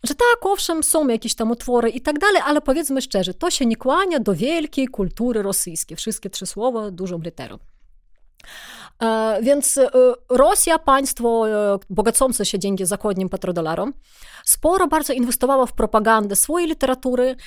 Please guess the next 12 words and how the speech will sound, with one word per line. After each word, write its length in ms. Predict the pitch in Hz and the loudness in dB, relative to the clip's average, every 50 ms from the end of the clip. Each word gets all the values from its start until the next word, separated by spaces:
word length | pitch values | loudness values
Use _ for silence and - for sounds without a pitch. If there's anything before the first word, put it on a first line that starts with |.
| - - - - - - | -20 -20 -20 -16 -10 -6
swojej 460 | - - 180 160 196 208 208 220 220 | -6 -4 -4 -2 -2 0 2 2 2
muzyki, 600 | 226 220 220 196 208 220 226 - - 214 202 190 | 4 2 2 2 2 0 0 -2 -2 -2 0 2
swojego 440 | 185 - - 196 190 202 196 180 185 | 2 2 2 2 2 2 2 2 0
kina, 300 | - - - 233 226 214 | 0 -2 -4 -2 -2 0
swoich 340 | 196 - 190 196 190 185 - | 0 0 0 0 0 0 0
seriali 460 | - - 190 190 214 220 214 202 - | -2 -2 -2 -4 -4 -2 -2 -4 -4
i 40 | 190 | -2
tak 140 | - 190 170 | -4 -2 0
dalej, 180 | 196 175 165 | 0 -2 -2
czyli 160 | - - 180 170 | -2 -6 -6 -4
kultury 420 | - 190 170 - - 202 190 185 | -4 -4 -4 -4 -4 -4 -4 -2
masowej. 460 | 180 180 - - 175 156 - 82 - | -2 -4 -2 -2 -2 -4 -4 -8 -16